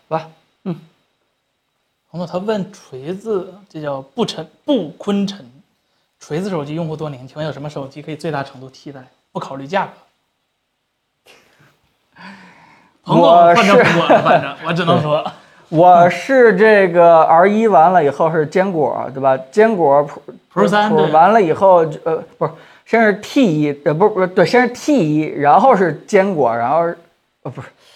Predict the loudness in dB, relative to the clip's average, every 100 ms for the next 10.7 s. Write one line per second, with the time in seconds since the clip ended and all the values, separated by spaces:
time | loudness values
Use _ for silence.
0 | _ -2 0 2 2 2 4 2 2 0
1 | 0 0 2 2 4 4 4 4 4 4
2 | 2 0 -4 -6 -4 0 0 -2 -4 0
3 | 2 2 0 -2 -4 -4 -2 -2 -2 -4
4 | -2 -4 -4 -10 -12 -10 -8 -8 -8 -6
5 | -6 -6 -2 -2 -4 -12 -12 -10 -10 -12
6 | -12 -12 -14 _ _ _ _ _ _ -10
7 | -8 -6 -6 -6 -6 -8 -10 -16 _ _
8 | _ _ _ -14 -10 -4 0 -2 2 2
9 | 4 2 0 2 2 2 -2 -2 -2 0
10 | 2 2 0 -2 -2 -4 -10